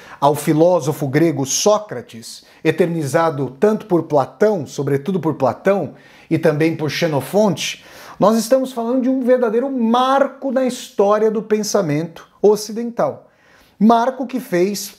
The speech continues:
como a gente fala, por exemplo, antes de Cristo, depois de Cristo, a, a, marcando o tempo no Ocidente a partir, em função, a, do nascimento de Jesus Cristo,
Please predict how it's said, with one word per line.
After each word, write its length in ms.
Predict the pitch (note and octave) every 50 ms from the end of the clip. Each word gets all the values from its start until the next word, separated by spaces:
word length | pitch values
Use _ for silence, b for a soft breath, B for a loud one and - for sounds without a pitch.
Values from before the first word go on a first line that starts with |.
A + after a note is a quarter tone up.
| _ -
como 200 | - F3+ F3 E3+
a 40 | D3+
gente 200 | C3+ C#3+ D3 -
fala, 280 | - - D#3+ D3+ D3 -
por 160 | - C#3+ C#3
exemplo, 420 | C3+ A#2+ C#3 D#3 D3 - A#2 G#2+
antes 260 | C#3 D#3 D#3+ E3 C#3+
de 140 | A#2 C3+ C3+
Cristo, 400 | C3+ D3 D3 F3 F3 F3 - C3
depois 340 | A#2 B2+ B2 - C3+ C3+ C3
de 120 | A#2+ C#3
Cristo, 500 | C3+ - D3+ G#3 B3 A#3 - - - G2+ B B B B B B -
a, 400 | C3 C3 C3 C3 B2+ B2+ B2 B2
a, 40 | B2
marcando 580 | C3 C#3+ D3+ C#3 C3+ C#3 - F#3 F#3+ F#3 D#3
o 60 | D3+
tempo 440 | C#3+ - - D3+ D3 C#3 C3 C3 B2
no 80 | B2+ C3+
Ocidente 680 | C3 - - C3+ B2 C3+ C3 B2+ A#2+ A#2 - - A2+ - -
a 80 | B2
partir, 640 | B2 - C#3+ C#3 A#2+ - - - G3+ G#3+ - B B B B B B
em 140 | D3+ D3+ D3+
função, 640 | C#3+ - C#3+ C3+ C3+ - - G3+ A3 A3 E3 B B B B B B B B
a, 160 | - C#3+ C#3+ C#3+
do 260 | C3+ B2+ G3 A3 A#3
nascimento 480 | G3+ F#3+ E3 - - D#3+ D3 D3+ D3
de 80 | B2+ A#2+
Jesus 340 | C3 C#3 A#2+ A#2+ C3 - -
Cristo, 480 | - A#3 B3+ C4 B3+ C4 - - A2